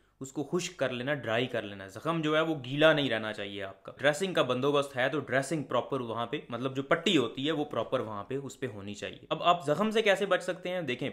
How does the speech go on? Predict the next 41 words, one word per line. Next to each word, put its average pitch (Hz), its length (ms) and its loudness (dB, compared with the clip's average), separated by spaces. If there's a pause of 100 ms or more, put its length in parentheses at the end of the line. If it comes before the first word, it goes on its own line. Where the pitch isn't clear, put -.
पाँव 143 220 2
में 180 140 -2
क्योंकि 165 220 -2
जख्म 147 240 -2
ज्यादा 147 240 4
होते 143 240 0
हैं 147 100 -6 (380)
तो 139 60 -4
कोशिश 180 380 0
करें 156 440 2
आपका 139 280 2
जूता 143 420 4
कंफर्टेबल 117 560 0
हो। 98 100 -8 (200)
मैंने 123 120 0
आपको 135 200 2
बताया 143 280 4
कि 170 140 -2
जो 160 120 0 (240)
आसाब 120 480 2
होते 131 280 0
हैं, 135 220 -4
नर्व्स 131 460 2
होती 123 340 -4
हैं, 135 120 -4 (360)
वो 131 80 -4
डैमेज 135 320 2
हो 135 120 4
जाती 113 240 0
हैं, 101 120 -14
तो 135 120 -6
आपको 147 380 2
महसूस 165 520 -2
नहीं 156 180 0
हो 123 160 0
रहा 113 100 2
होता। 101 260 -4 (160)
वहां 123 240 2
पे 156 140 2
अगर 151 220 2
कोई 156 240 2